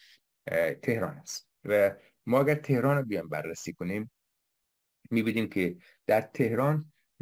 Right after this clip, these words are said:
جز اقلیت، اه، بسیار فاناتیک، بسیار بنیادگرا و سازمان یافته و ایدئولوژیک، هیچ کسی دیگه رأی نداد.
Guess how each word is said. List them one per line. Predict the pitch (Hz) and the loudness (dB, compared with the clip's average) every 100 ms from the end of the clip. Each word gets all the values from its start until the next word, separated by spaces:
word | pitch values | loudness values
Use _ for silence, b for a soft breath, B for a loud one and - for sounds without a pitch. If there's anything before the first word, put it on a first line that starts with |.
| 101 92 | -10 2
جز | 147 170 175 - | 4 4 0 -4
اقلیت، | 104 98 92 87 87 87 - 90 | -2 0 -2 -2 -2 -2 -4 -4
اه، | 87 80 80 _ _ _ _ 90 87 82 78 | -2 -2 -6 _ _ _ _ -12 -10 -10 -12
بسیار | 85 - - 135 139 127 | -10 -8 0 4 4 2
فاناتیک، | - 87 78 - 95 95 - _ - | -2 -4 -4 -4 -6 -6 -14 _ -12
بسیار | 87 - 90 92 95 - b b _ - | -10 -4 2 4 4 0 b b _ -4
بنیادگرا | 101 95 92 92 98 85 95 98 87 | 0 2 2 2 0 2 6 4 4
و | 87 | -2
سازمان | - 92 92 95 95 95 | -2 -2 -2 0 -4 -2
یافته | 87 87 - 123 | -4 -4 -6 -2
و | 127 127 | -2 -2
ایدئولوژیک، | 107 95 85 80 78 95 95 92 - _ _ _ _ _ _ _ _ | -4 -4 -4 -6 -8 -4 -4 -4 -14 _ _ _ _ _ _ _ _
هیچ | 175 180 | 0 2
کسی | 135 - | -2 -2
دیگه | 95 90 101 | 0 2 4
رأی | 95 90 | 2 0
نداد. | 87 76 | 0 -4